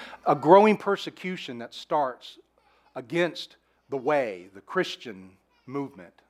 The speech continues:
so to say. And you never find a prayer of the people saying, "Lord, please deliver us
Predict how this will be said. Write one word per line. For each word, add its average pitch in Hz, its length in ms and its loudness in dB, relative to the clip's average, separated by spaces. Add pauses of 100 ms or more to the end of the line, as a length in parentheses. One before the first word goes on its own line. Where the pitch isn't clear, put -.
(180)
so 113 120 -16
to 95 120 -18
say. 82 220 -20 (2000)
And 151 120 4
you 180 80 10
never 226 380 8
find 214 500 -10 (360)
a 180 40 -12
prayer 202 380 -8
of 185 80 -10
the 160 80 -12
people 160 480 -16
saying, 135 480 -16 (320)
"Lord, 185 360 -6 (180)
please 214 280 -14
deliver 165 440 -10
us 165 200 -12